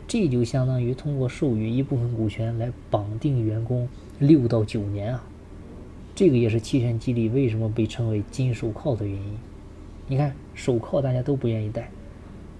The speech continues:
但如果这是一四，四个九纯金的，他戴上之后就属于自己了，他自然就有人愿意戴了。哎，你也可以理解为孙悟空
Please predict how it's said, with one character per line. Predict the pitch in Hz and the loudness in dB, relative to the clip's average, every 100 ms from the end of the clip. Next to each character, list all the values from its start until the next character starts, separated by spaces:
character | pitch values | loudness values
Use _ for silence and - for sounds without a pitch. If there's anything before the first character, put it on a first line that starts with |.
| - | -4
但 | 160 143 | 0 4
如 | 135 | 6
果 | 160 123 | 6 4
这 | 143 | 4
是 | 127 | 4
一 | 117 117 - | 4 2 -2
四， | - - - - | -10 -10 -10 -8
四 | - - - | -6 -2 4
个 | 135 | 6
九 | 113 110 | 6 4
纯 | 107 131 | 2 2
金 | 131 170 | 6 4
的， | 147 - - - - | 2 -6 -14 -18 -6
他 | - - | -6 2
戴 | 208 147 | 4 6
上 | 123 | 4
之 | 127 | 2
后 | 139 | 2
就 | 127 131 | 2 0
属 | - | 0
于 | 110 131 | 0 0
自 | - | -2
己 | 120 110 | -4 -6
了， | 120 - - - - - - - - - | -8 -12 -16 -16 -16 -16 -16 -16 -16 -14
他 | - - | -16 -8
自 | - 156 | 0 2
然 | 120 | 4
就 | 120 | 2
有 | 110 104 | 2 2
人 | 101 | 0
愿 | 107 101 | 0 -2
意 | 104 | -4
戴 | 107 | -4
了。 | 107 - - - - - - - - | -6 -10 -16 -16 -16 -16 -16 -16 -2
哎， | 127 | 2
你 | 131 160 | 4 4
也 | 147 | 4
可 | - | 4
以 | 135 | 4
理 | 117 120 | 4 4
解 | 113 | 2
为 | 101 107 - - - - - - - | 0 -2 -6 -16 -16 -16 -16 -16 -14
孙 | - 185 160 | 2 4 4
悟 | 123 | 2
空 | - 151 | 0 -6